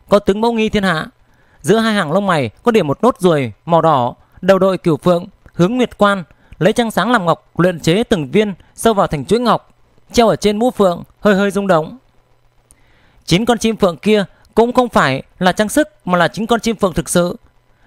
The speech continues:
Vị phụ nữ trung niên này nhẹ nhàng đi lại, chỉ thấy chín con kim phượng từ trong mũ phượng bay ra, vần quanh mũ phượng bay lượn,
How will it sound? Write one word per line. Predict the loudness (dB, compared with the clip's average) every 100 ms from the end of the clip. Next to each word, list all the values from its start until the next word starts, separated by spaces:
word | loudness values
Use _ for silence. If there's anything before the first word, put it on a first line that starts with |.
| -2
Vị | 0 2
phụ | 0
nữ | 0 -2
trung | 0 0
niên | 0
này | 0 -2 -4 -10 _
nhẹ | -4 -2
nhàng | -2 -2
đi | -2
lại, | -2 -2 -4 -12 _ -2
chỉ | 0
thấy | 0
chín | 0 -2
con | -2 -2
kim | -4 0
phượng | 0 0 -6 _ _ _
từ | 0 2
trong | -2
mũ | -2 -2
phượng | 0 -2 0
bay | 0 2
ra, | 0 -2 -6 _ -8
vần | -2 0
quanh | 0 0
mũ | 0
phượng | 2 0 0 -8 -2
bay | 0
lượn, | 2 0